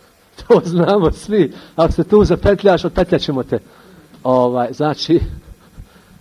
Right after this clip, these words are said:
dešava se nam, u namazu puno, ovaj, ali da ne bi sad shvatili da mi samo, ovaj,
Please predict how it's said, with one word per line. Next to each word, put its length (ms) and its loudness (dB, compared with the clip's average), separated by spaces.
dešava 480 0
se 240 -6
nam, 360 -2
u 120 0
namazu 600 0
puno, 320 2
ovaj, 480 0
ali 220 0
da 140 -4
ne 120 2
bi 80 -6
sad 200 0
shvatili 360 -2
da 100 -2
mi 180 -2
samo, 320 -4
ovaj, 480 -2